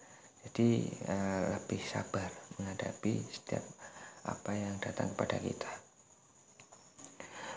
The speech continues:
Mengasah cognitive flexibility dan tetap relevan seiring perkembangan zaman,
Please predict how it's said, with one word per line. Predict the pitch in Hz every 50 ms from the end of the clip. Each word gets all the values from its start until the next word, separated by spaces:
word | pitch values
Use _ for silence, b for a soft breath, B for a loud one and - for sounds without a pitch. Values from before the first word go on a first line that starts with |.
| B -
Mengasah | 117 107 104 101 - - 117 110
cognitive | - 113 - - 117 113 107 - 113 113 - - - - B B B B B B B
flexibility | - 113 107 - - - - 104 104 104 104 117 123 123 123 123 123 B B B B B B -
dan | - - 52 50 98 - -
tetap | - - - - 60 - - - - - - -
relevan | 95 - 101 104 113 117 - - 117 117
seiring | 113 - - - 104 104
perkembangan | 101 101 - - - - 104 98 98 98 95 92
zaman, | - 95 95 101 107 113 120